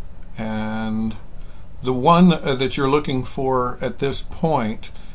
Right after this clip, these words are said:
is the Citrix. If you're on a, a Windows machine or in, um, uh, Chrome, you can, um,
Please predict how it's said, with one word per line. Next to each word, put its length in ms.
is 220
the 60
Citrix. 640
If 180
you're 180
on 160
a, 520
a 40
Windows 540
machine 640
or 640
in, 420
um, 640
uh, 140
Chrome, 720
you 160
can, 480
um, 840